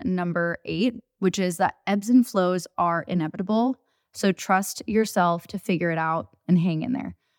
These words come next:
And what I mean by ebbs and flows is that there are going to be seasons in your business where you are on fire, everything is clicking, it seems like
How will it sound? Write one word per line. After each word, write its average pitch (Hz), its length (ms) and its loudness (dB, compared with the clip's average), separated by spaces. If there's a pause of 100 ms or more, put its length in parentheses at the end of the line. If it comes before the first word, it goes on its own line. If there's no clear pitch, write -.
(200)
And 196 280 6
what 196 180 0
I 214 80 4
mean 208 180 4
by 196 120 4
ebbs 175 220 -2
and 185 140 0
flows 175 380 -2
is 180 380 -2
that 170 340 0
there 190 240 2
are 240 80 2
going 196 260 2
to - 80 -6
be 208 140 0
seasons 180 680 -2 (100)
in 190 120 4
your 175 140 2
business 190 520 -2
where 170 520 -4
you 190 300 2
are 165 200 0
on 196 300 4
fire, 190 640 0
everything 202 440 0
is 170 180 -4
clicking, 240 760 -2
it 196 240 -4
seems 220 340 0
like 190 180 0